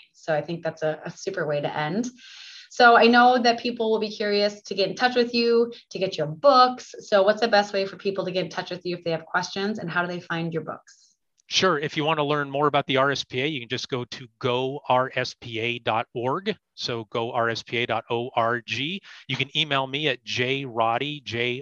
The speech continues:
Speaker 2: R O D D Y at go R S P A dot org. And then both my books, Hire Like You Just Beat Cancer, uh, and The Walk On Method to Career and Business Success, are both available on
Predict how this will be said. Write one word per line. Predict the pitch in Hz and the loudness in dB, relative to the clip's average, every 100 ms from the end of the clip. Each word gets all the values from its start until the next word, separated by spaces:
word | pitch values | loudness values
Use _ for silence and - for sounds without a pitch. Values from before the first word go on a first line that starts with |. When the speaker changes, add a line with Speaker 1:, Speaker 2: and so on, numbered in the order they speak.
| - | -2
Speaker 2:
R | 117 123 - | -2 -2 -4
O | 120 120 113 | -6 -6 -10
D | 120 127 127 131 | -10 -12 -14 -10
D | 127 117 | -8 -6
Y | 113 117 123 151 _ _ | -2 0 0 -6 _ _
at | 135 131 - - _ _ - | -4 -4 -4 -14 _ _ -10
go | 117 123 127 - | -2 -2 -2 0
R | 123 120 | 2 2
S | 117 - | -2 -8
P | - 120 | -6 -4
A | 123 123 - - - _ | -2 -4 -12 -20 -20 _
dot | 135 120 - | 2 2 2
org. | 135 175 | 2 2
And | 165 135 | 0 -2
then | |
both | 123 151 - | 0 -2 -2
my | 143 | -4
books, | 131 143 | -2 -4
Hire | - - 147 147 | -4 -2 0 0
Like | 135 135 | -2 -4
You | 135 | -6
Just | 131 - | -6 -6
Beat | 143 - | -8 -8
Cancer, | - 175 - 185 160 - - - | -6 -6 -4 -6 -6 -12 -14 -2
uh, | 135 139 | -2 0
and | 147 139 143 | 0 0 -2
The | 120 | -4
Walk | 120 131 - | 4 4 2
On | 123 | -4
Method | 123 - 120 | -4 -6 -10
to | |
Career | - 135 | -8 -6
and | 117 | -4
Business | 120 - | -4 -4
Success, | 127 - 214 - 147 | -6 2 2 2 -6
are | 120 | -4
both | 127 117 | -4 -6
available | 120 123 117 117 120 113 - - - | -2 -2 -2 -4 -6 -6 -14 -20 -2
on | 120 123 | 2 2